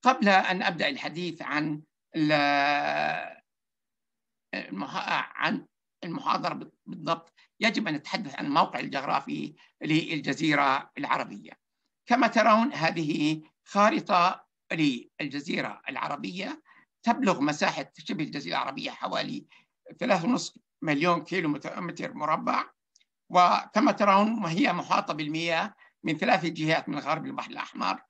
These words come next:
البحر العرب والمحيط الهندي، آه، من الجنوب، وبحر العرب وخليج عمان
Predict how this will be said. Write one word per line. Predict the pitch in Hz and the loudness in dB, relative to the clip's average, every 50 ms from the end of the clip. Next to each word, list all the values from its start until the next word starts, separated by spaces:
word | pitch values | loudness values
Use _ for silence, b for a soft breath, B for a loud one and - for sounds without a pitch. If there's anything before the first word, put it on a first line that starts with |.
| b b b _ _ _ - | b b b _ _ _ 0
البحر | - 165 156 156 156 156 151 151 151 156 156 160 151 - 160 156 156 - - - | 2 4 4 6 4 4 4 4 4 4 4 2 0 0 -2 -2 -4 -4 -4 -4
العرب | - - 131 165 170 175 - - | -2 0 0 2 0 0 -2 -4
والمحيط | - - 104 92 113 - - | -8 -10 -10 -14 -16 -18 -16
الهندي، | - 139 147 135 120 107 - 202 101 95 - - b b b b b b - | -10 -10 -8 -8 -6 -8 -8 -8 -8 -8 -10 -12 b b b b b b -2
آه، | - 175 160 151 | 2 4 4 4
من | 151 156 160 160 | 4 4 2 0
الجنوب، | 143 131 131 - 156 151 170 185 190 190 190 175 180 - | 0 -4 -4 -4 -4 -2 0 0 0 0 -2 -4 -8 -8
وبحر | - 170 147 135 - 151 - - | 0 0 0 2 2 -2 -2 -2
العرب | - - 131 143 165 165 165 151 147 160 - _ _ _ _ _ _ - | -4 0 2 2 2 4 4 2 0 0 -6 _ _ _ _ _ _ -4
وخليج | - - - - 170 160 170 156 151 143 | -2 -2 0 0 0 0 0 0 0 0
عمان | 156 156 151 151 151 147 143 143 156 156 | -2 0 2 2 2 2 0 -2 -4 -8